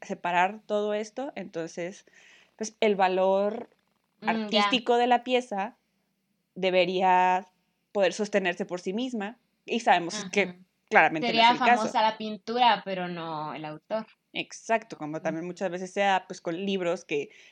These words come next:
Speaker 1: no son buenos, pero justamente como lo escribió alguien bestseller o que sí tiene una mejor racha, o que etcétera, etcétera, pues, se le juzga de un ojo diferente y se le, se pasa de lado que el, que el libro es malo, que la pintura es mala o que la película es mala, ¿no?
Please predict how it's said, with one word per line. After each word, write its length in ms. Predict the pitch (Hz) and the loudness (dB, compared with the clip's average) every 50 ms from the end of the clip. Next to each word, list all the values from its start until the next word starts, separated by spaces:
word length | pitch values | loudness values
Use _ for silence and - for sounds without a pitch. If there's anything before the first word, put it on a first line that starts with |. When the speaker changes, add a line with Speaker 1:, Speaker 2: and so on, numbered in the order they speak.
| _ _ - | _ _ -6
Speaker 1:
no 100 | 160 180 | -4 0
son 180 | 175 226 233 240 | 0 0 2 2
buenos, 280 | 285 285 254 233 240 | 2 2 0 -2 -4
pero 160 | - - 143 - | -4 -4 -4 -2
justamente 480 | - 262 220 - 233 226 226 220 226 220 | -2 -4 0 2 2 2 2 0 0 -2
como 200 | - 185 170 170 | -4 -4 -2 -2
lo 60 | 165 170 | -4 -4
escribió 460 | 165 - - 175 170 180 180 185 190 | -6 -4 -4 -2 0 2 2 2 4
alguien 1000 | 196 196 196 196 190 190 202 196 196 196 196 202 196 196 190 196 202 208 220 _ _ _ | 4 2 2 0 -2 -4 -4 -4 -4 -4 -4 -6 -6 -8 -8 -10 -12 -14 -16 _ _ _
bestseller 640 | 180 180 202 202 - - 214 208 208 190 185 175 170 | -4 -4 -4 -2 0 2 2 2 4 2 0 0 -2
o 80 | 170 | -4
que 100 | - 175 | -6 -8
sí 180 | 170 - 190 175 | -8 -8 -10 -10
tiene 280 | - 185 175 185 185 | -8 -8 -8 -8 -8
una 140 | 185 190 190 | -6 -6 -6
mejor 300 | 185 185 190 - 196 185 190 | -6 -8 -6 -4 -4 -2 -2
racha, 360 | 190 190 196 - 190 175 175 | -4 -4 -4 -4 -4 -4 -4
o 60 | 175 | -6
que 80 | - - | -8 -10
etcétera, 400 | 170 - - 185 180 - 196 220 | -12 -12 -14 -14 -10 -6 -6 -4
etcétera, 440 | 220 262 262 254 220 196 202 214 _ _ _ - - - - _ _ _ _ _ _ _ _ _ _ _ _ _ _ _ _ _ _ _ _ _ _ - | -4 -4 -6 -6 -6 -6 -6 -6 _ _ _ -20 -20 -20 -20 _ _ _ _ _ _ _ _ _ _ _ _ _ _ _ _ _ _ _ _ _ _ -2
pues, 160 | 240 220 220 | -2 -2 -2
se 280 | - - - - 214 202 | -6 -12 -4 0 0 2
le 140 | 196 185 185 | 2 2 0
juzga 500 | - - 220 208 202 185 190 190 190 185 | 0 2 2 2 4 4 4 4 4 4
de 120 | 185 180 | 2 0
un 200 | 175 180 180 180 | -4 -4 -4 -4
ojo 220 | 175 180 - 190 | -4 -4 -4 -4
diferente 800 | 185 185 196 196 - 190 208 202 202 202 202 - 170 170 170 - - | -2 -2 -2 -4 -4 -2 -2 -2 -2 -4 -6 -6 -6 -4 -6 -6 -8
y 260 | - 180 170 165 170 160 | -8 -6 -6 -6 -8 -8
se 160 | - - 165 | -6 -4 -4
le, 340 | 151 147 147 143 147 139 - _ _ _ _ _ _ _ _ - | -2 -2 -2 -4 -4 -6 -8 _ _ _ _ _ _ _ _ -6
se 140 | - 196 | -4 -2
pasa 260 | 190 - - - 196 196 | 0 0 0 2 2 2
de 60 | 170 | 2
lado 260 | 160 123 147 160 165 | 2 0 0 -2 -4
que 100 | - 170 | -6 -6
el, 140 | 147 113 - | -6 -6 -8
que 120 | _ 180 | _ -2
el 100 | 170 156 | -2 -2
libro 180 | 160 160 - 107 | -2 -4 -6 -8
es 120 | - - | -6 -4
malo, 280 | 202 254 277 226 180 - | -4 -4 -4 -4 -6 -8
que 80 | - | -10
la 100 | 196 - | -10 -10
pintura 360 | - 180 190 - 202 190 180 180 | -10 -12 -10 -6 -4 -2 -2 -2
es 80 | 180 | -4
mala 240 | 196 214 220 196 170 | -6 -6 -4 -4 -6
o 40 | 175 | -6
que 60 | 185 | -8
la 140 | 185 185 - | -12 -14 -12
película 400 | 185 185 196 180 - - 190 - | -8 -8 -8 -8 -8 -8 -10 -10
es 80 | 196 | -10
mala, 240 | 185 180 - - - | -10 -12 -12 -12 -12
¿no? 160 | - - - | -12 -14 -16